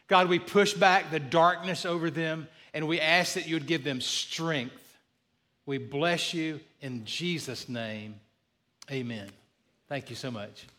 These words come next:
Well, once again, welcome to the Creek. And, you know, if you've been here before, you know I like to start with something funny.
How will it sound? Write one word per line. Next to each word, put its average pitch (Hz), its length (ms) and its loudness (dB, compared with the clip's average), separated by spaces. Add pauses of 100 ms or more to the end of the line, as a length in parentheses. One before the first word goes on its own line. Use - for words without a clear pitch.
(4000)
Well, 190 400 4
once 202 260 2
again, 165 400 2
welcome 190 360 4
to 165 80 0
the 151 80 -4
Creek. 175 380 2
And, 165 160 -2
you 185 80 0
know, 180 180 4
if 156 160 -2
you've 165 160 -4
been 202 160 2
here 196 200 4
before, 165 500 0
you 165 140 0
know 165 120 0
I 151 80 4
like 147 220 0
to 147 100 -4
start 139 260 -2
with 127 100 -10
something 127 400 -8
funny. 131 320 -4